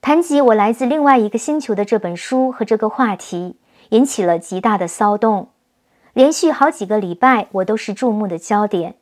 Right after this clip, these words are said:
有好几次我在工作的时候，有人走上前来要我帮他们签名，包括芝加哥的市长在内。所以我穿着服务生的制服坐在市长的对面回答他的提问。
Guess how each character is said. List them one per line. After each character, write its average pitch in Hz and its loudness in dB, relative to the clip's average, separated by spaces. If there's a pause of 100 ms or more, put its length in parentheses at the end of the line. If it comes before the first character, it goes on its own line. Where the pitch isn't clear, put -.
(720)
有 233 4
好 262 4
几 262 -4
次 233 -4
我 208 0
在 247 4
工 320 0
作 330 2
的 233 2
时 214 -4
候， 214 2
有 185 2
人 180 -2
走 202 -2
上 196 -4
前 202 -4
来 190 -4
要 247 2
我 175 0
帮 233 0
他 233 -4
们 220 -2
签 254 0
名， 170 -2 (600)
包 294 6
括 277 4
芝 254 -8
加 285 0
哥 285 4
的 240 2
市 226 -6
长 208 -8
在 190 -8
内。 180 -10 (960)
所 302 4
以 311 4
我 233 4
穿 320 -2
着 285 4
服 254 -4
务 269 4
生 302 -2
的 285 2
制 247 -2
服 180 -6
坐 262 0
在 254 2
市 254 -4
长 190 -4
的 170 -6
对 247 0
面 240 2
回 - -6
答 190 -6
他 214 -10
的 190 -8
提 - -12
问。 196 -4